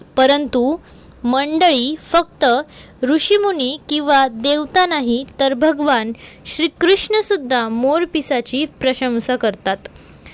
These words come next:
भगवान श्रीकृष्णांनी सुद्धा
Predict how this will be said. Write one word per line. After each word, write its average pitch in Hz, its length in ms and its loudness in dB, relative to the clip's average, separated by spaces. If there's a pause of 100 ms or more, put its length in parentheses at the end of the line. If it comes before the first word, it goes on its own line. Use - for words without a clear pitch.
(240)
भगवान 302 560 0 (120)
श्रीकृष्णांनी 330 880 -2
सुद्धा 233 480 -2